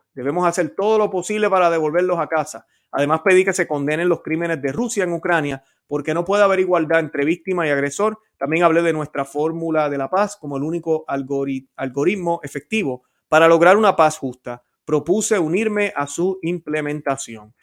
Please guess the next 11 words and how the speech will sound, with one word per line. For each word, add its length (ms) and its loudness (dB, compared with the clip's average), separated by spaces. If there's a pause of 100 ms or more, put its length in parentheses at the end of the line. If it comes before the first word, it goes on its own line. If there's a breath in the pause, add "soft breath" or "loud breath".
(160)
Esas 180 0
fueron 160 6
las 100 8
palabras 560 8
de, 420 4
eh, 280 -6
Zelensky 460 -4
cuando 220 -6
salió 380 -6
de 100 -2
allá. 400 -2